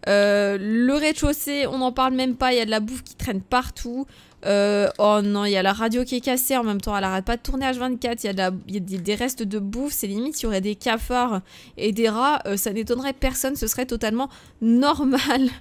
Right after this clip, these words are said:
<laughs> Bon ben, dans ce milieu d'anarchie totale, en espérant que cet épisode vous aura plu, moi j'ai vraiment hâte d'être au prochain épisode pour pouvoir, euh, transformer ces bambins en enfants. Et également, je pense que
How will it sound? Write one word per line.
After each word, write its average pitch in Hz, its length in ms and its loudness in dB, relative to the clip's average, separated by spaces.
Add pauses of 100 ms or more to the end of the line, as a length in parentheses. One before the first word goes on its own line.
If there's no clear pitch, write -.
(200)
<laughs> 440 420 -4
Bon 262 100 6
ben, 294 260 4
dans 269 240 2
ce 370 160 0
milieu 277 440 -2
d'anarchie 302 640 -2
totale, 277 680 0
en 220 160 0
espérant 254 400 -2
que 254 40 -8
cet 240 200 0
épisode 220 400 -2
vous 214 180 -6
aura 233 160 0
plu, 254 180 -8
moi 262 140 -2
j'ai 220 120 -2
vraiment 240 360 -4
hâte 269 260 -2
d'être 214 200 -2
au 214 60 -2
prochain 240 340 -2
épisode 226 400 -2
pour 208 140 -10
pouvoir, 214 560 -4
euh, 196 180 -2
transformer 240 580 -4
ces 247 160 0
bambins 220 460 0 (380)
en 330 300 2
enfants. 262 480 0 (380)
Et 370 360 0
également, 269 580 2
je 285 160 -2
pense 262 340 -4
que 269 280 -4